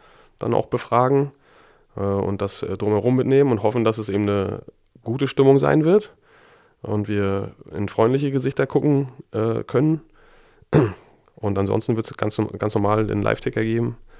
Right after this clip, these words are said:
äh, den Spielbericht mit, äh, Analyse, mit, mit Stimmen.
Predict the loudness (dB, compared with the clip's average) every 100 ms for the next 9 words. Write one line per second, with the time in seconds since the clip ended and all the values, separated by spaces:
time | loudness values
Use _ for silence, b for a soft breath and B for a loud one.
0 | b b b b -14 -8 -6 -6 0 0
1 | 2 0 -4 -8 -20 -12 -6 -6 -4 -6
2 | -4 -6 -8 -6 -2 0 0 2 2 0
3 | -4 -8 -14 -10 -8 -6 -2 2 2 0